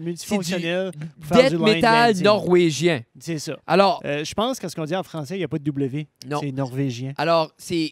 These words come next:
Speaker 2: samedi, le six avril, à huit heures, jusqu'à minuit. Et minuit, je vous sors tout. À la salle multifonctionnelle
Speaker 1: On sait pas
Speaker 2: de
Speaker 1: toi qui est
Speaker 2: Petit
Speaker 1: la
Speaker 2: Rocher.
Speaker 1: sécurité.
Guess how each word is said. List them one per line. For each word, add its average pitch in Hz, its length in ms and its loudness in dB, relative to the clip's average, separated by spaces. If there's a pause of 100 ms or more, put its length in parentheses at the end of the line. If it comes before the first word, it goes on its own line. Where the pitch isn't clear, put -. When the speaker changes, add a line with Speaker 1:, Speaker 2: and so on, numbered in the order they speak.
Speaker 2:
samedi, 233 580 -6
le 104 140 -12
six - 240 -8
avril, 156 320 -4
à 117 80 -2
huit 208 240 -2
heures, 185 260 4
jusqu'à 220 380 0
minuit. 180 340 -2
Et 190 60 0
minuit, 180 260 -4
je 156 100 -8
vous 151 60 -6
sors 147 260 0
tout. 226 200 2 (340)
À - 80 -6
la 147 100 -2
salle 285 240 2
multifonctionnelle 190 680 0
Speaker 1:
On - 20 8
sait 190 60 4
pas 165 60 0
Speaker 2:
de - 0 -
Speaker 1:
toi 196 80 2
qui 196 60 6
est 190 100 4
Speaker 2:
Petit 202 80 2
Speaker 1:
la 185 80 6
Speaker 2:
Rocher. 170 120 4 (120)
Speaker 1:
sécurité. 180 140 -6